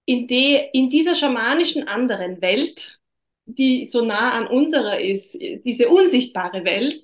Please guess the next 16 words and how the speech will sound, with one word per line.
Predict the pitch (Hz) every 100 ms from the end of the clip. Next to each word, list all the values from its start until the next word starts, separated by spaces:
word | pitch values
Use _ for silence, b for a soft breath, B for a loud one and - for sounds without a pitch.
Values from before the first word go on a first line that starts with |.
| B B B -
wo | 226 285
wir | 269
mit | 262 269
den | 254 247
Tieren | 262 233
reisen | 190 170 240 320 330 320
können, | 285 277 277 262
die | 254
Tiere | - 285 285 277
uns | 226 233
Informationen | 240 233 302 320 - 269 269 269
geben, | 262 254 262 247
gibt's | 294 - -
halt | 285 311 -
auch | 208 226 302 - B B -
Lehrer. | 196 226 285 311 185 175 185